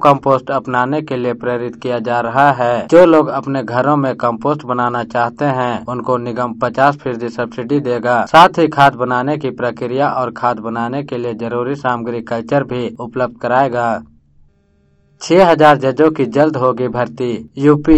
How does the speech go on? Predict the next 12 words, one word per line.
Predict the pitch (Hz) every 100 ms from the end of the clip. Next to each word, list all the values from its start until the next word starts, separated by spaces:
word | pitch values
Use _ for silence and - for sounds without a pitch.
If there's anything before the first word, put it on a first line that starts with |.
| 143
एमपी, | 135 131 127 139
बिहार | 113 131 139 156
को | 151
मिलेगी | 123 127 151 160 131
राहत। | 123 123 123 123 120
निचली | 147 156 175 196
अदालतों | 160 147 143 143 147 160
में | 143
खाली | - 127 127
छह | 113 - 147
हजार | 139 123 127 123
से | 120 131